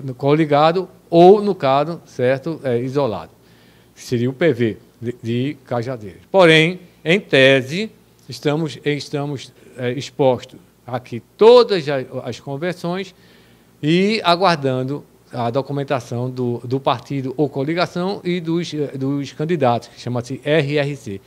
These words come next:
Re-, Registro de Regularidade de Candidato. Então, é, que po-, é, vence no dia quinze, certo? Segunda-feira. Pode surgir uma dissidência de posterior dia quinze, quer dizer, isso é possível, né?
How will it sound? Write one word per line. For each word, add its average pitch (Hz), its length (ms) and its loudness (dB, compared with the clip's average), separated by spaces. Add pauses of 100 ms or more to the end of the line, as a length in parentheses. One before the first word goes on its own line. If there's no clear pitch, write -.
(260)
Re-, 123 280 -4
Registro 127 560 -2
de 147 40 -2
Regularidade 127 440 -4
de 123 40 -10
Candidato. 120 420 -12 (680)
Então, 131 340 -10
é, 104 480 -6
que 139 200 -6
po-, - 260 -4
é, 131 180 -4
vence 143 440 -2
no 151 80 -4
dia 139 220 0
quinze, 135 640 -4 (420)
certo? 120 260 -4
Segunda-feira. 131 720 -4 (120)
Pode 180 340 4
surgir 139 280 -2
uma 165 120 -2
dissidência 151 680 0 (260)
de 131 100 -6
posterior 135 440 -2
dia 139 180 2
quinze, 131 400 -6
quer 101 120 -16
dizer, 123 220 -8
isso 123 140 -10
é 135 60 -4
possível, 139 480 -4
né? 147 160 -8